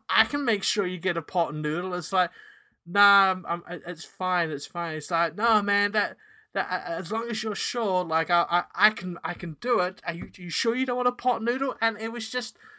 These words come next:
he was just such a fucking accommodating person. Even if he was humoring me, like you do quite a lot, Reese, uh, li-, you know, much like yourself, he was just real down to earth. He was just really,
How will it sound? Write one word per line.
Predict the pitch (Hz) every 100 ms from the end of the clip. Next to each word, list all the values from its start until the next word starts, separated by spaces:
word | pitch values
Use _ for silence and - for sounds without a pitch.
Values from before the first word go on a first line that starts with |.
| _ _ _ _ -
he | 247
was | 247 240 220
just | 233
such | - - 254 226 -
a | 208
fucking | - - 233 220 226 -
accommodating | 180 - 208 202 190 185 170
person. | 165 185 190 175 135 -
Even | 240 262 247
if | 233
he | 247
was | 226 220 -
humoring | 220 220 214 202 165 156
me, | 131 127 127
like | 165 160 151
you | 180 185
do | 165
quite | 147 160 139
a | 139
lot, | 131 123
Reese, | 135 135
uh, | - 175 147
li-, | 185 196 156
you | 185
know, | 147
much | 143 202 190 -
like | 196
yourself, | 180 - 190 170 - - - -
he | 190
was | 190 190
just | 214 185
real | 175 196 202 202 196
down | 190 180 175 170
to | - 160 151
earth. | 156 185 185
He | 170
was | 165 156
just | 175 -
really, | 165 170 175 180 175 175 180